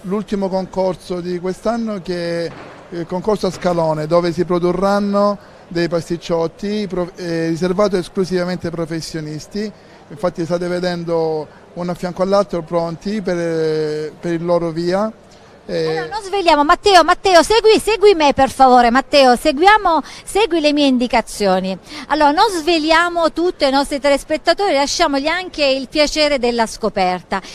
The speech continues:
Speaker 2: Questa è la diciottesima edizione di Agro Cepa Shock, una manifestazione attesissima a livello regionale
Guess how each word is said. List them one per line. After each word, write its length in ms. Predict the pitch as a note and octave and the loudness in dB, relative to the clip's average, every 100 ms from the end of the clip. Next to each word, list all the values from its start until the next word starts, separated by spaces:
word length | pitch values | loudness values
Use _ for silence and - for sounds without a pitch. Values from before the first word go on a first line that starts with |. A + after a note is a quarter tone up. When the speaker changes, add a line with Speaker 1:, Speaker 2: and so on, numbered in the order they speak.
| - | -16
Speaker 2:
Questa 340 | - G4 G4+ F4 | -6 -4 -4 -4
è 40 | |
la 140 | C4+ C4 | -2 -2
diciottesima 1000 | C#4+ D#4+ D#4 - F#4+ G4 F#4 E4 D#4 | -2 -2 -4 -2 -4 -4 -4 -4 -2
edizione 880 | C4+ C4 A#3+ - - C4 C#4+ D4 D4 | 0 0 -2 -4 0 4 4 2 0
di 160 | A3+ A#3+ | 2 4
Agro 320 | B3+ A#3 A#3+ | 4 4 0
Cepa 340 | A3 A#3+ A3+ A#3 | 0 -2 -2 -2
Shock, 380 | - E4 F#4 | 2 0 0
una 220 | D4 B3+ B3+ | -2 -2 0
manifestazione 920 | C4 C4 C4+ - C#4 - D4+ D4+ A#3+ | -2 -4 -6 -4 -6 -2 -2 0 0
attesissima 800 | A3 C#4 B3 D4+ C#4 - A#3 | -2 -4 -2 -4 -4 -6 -2
a 40 | A3+ | -2
livello 400 | A#3 B3+ C4 B3+ | 0 0 0 -2
regionale 560 | B3+ A3+ C#4 D#4 E4+ | -2 -4 -4 -2 -2